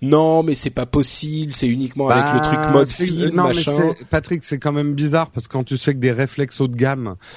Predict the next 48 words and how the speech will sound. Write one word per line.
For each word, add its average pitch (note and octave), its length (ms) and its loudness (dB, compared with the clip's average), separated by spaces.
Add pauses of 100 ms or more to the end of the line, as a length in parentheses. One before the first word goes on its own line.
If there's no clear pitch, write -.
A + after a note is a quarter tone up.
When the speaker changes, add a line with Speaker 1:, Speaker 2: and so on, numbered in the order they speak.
(140)
Speaker 2:
n'arrivent G#2+ 380 -2
pas C3+ 160 0
à B2+ 60 0
faire B2 200 -2
plus B2+ 240 -2
de A2+ 160 0
six, - 260 -6
sept, - 540 -4
euh, G#2+ 320 0
photos A2+ 420 -2
secondes, B2 540 -2 (540)
qu'un A2+ 200 0 (120)
Speaker 1:
Oui, E3+ 100 2
Speaker 2:
iPhone D#3 160 0
Speaker 1:
mais D3 80 4
Speaker 2:
fasse C3+ 200 2
Speaker 1:
est-ce - 40 -6
que - 140 -4
Speaker 2:
douze, C#3 200 2
euh, B2+ 360 2
douze A#2+ 320 -4
photos - 340 -2
secondes, D3 320 0
je C#3+ 80 -2
Speaker 1:
Non, C#3 80 6
Speaker 2:
pense C#3+ 80 4
Speaker 1:
mais C#3 60 -2
Speaker 2:
qu'il A#2+ 80 -4
Speaker 1:
c'est B2 100 -2
Speaker 2:
y A#2 80 0
a B2 40 4
Speaker 1:
beaucoup A#2 120 2
Speaker 2:
un B2 80 2
Speaker 1:
plus, C#3+ 120 -6
Speaker 2:
truc. C#3+ 120 2
Speaker 1:
là, C3+ 140 2
c'est B2+ 160 -4
cinq B2 280 -4
mégapixels, A#2+ 760 -2
euh, F2+ 200 -6
c'est F#2 180 -10
pas F#2+ 520 -8 (120)
Speaker 2:
Ouais, G2+ 320 0 (320)
je F#2+ 160 -8
sais - 160 -2
Speaker 1:
Eh, G#2+ 60 -6
Speaker 2:
pas. F#2 120 2
Speaker 1:
attends, - 160 0